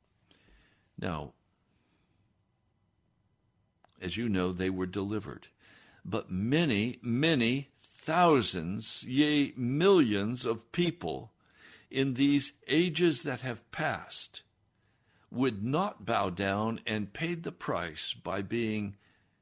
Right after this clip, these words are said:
hacked to death, burned at the stake. They lost their lives.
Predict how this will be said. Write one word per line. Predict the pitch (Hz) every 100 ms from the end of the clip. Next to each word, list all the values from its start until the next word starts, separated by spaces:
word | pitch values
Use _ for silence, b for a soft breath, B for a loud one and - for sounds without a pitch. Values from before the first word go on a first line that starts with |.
| _ _
hacked | - 165 165 -
to | 147
death, | 123 135 143 - - - -
burned | 87 - 131 151
at | 139
the | - 107
stake. | - - 107 113 - - _ _ _ _ _ _ _ _ _ _ _ _ _ _ _ _ _ _ _ _ _ _ _ _ _ _ -
They | 82
lost | 90 113 - -
their | 101
lives. | 101 123 92 80 -